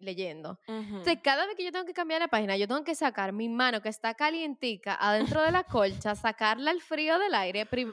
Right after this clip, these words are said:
Speaker 1: problemas de primer mundo.
Speaker 2: <laughs>
Speaker 1: Pero la verdad es que el, el control remoto ese valía como, vale como treinta y cinco dólares. Y yo
Speaker 2: ¿Qué?
Speaker 1: decía, yo decía que no iba a gastar ese dinero. Entonces lo pusieron en sale a veinte.
Speaker 2: Ay,
Speaker 1: Entonces me lo
Speaker 2: Dios.
Speaker 1: compré.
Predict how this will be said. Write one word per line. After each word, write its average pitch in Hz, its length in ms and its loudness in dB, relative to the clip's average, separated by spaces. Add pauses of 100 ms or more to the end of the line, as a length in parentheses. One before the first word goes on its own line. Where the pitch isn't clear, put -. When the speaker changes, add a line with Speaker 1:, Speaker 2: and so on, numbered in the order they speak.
Speaker 1:
problemas 240 400 0
de 349 100 -2
primer 285 260 -4
mundo. 180 400 -4 (100)
Speaker 2:
<laughs> 262 360 0
Speaker 1:
Pero 277 380 6 (640)
la 262 200 4
verdad 277 340 -2
es 220 240 -6
que 220 300 -6
el, 220 260 0
el 226 220 0
control 240 360 2
remoto 233 420 2
ese 202 180 0
valía 202 320 2
como, 247 200 -6
vale 214 280 2
como 196 180 -8
treinta 196 240 -8
y 196 40 -14
cinco 208 260 -10
dólares. 180 420 -2
Y 202 60 2
yo 403 80 8
Speaker 2:
¿Qué? 466 40 6
Speaker 1:
decía, 539 400 4 (360)
yo 226 240 4
decía 269 360 0
que 214 140 -10
no 208 220 -6
iba 208 160 -2
a - 20 0
gastar 214 480 0
ese 202 220 -4
dinero. 208 340 -2
Entonces 202 260 -4
lo 226 80 0
pusieron 240 300 -2
en 294 100 -2
sale 202 340 4
a 190 140 2
veinte. 233 560 0 (280)
Speaker 2:
Ay, 233 580 -12
Speaker 1:
Entonces 240 260 -2
me 202 60 0
lo 196 80 0
Speaker 2:
Dios. 185 40 -6
Speaker 1:
compré. 190 300 -2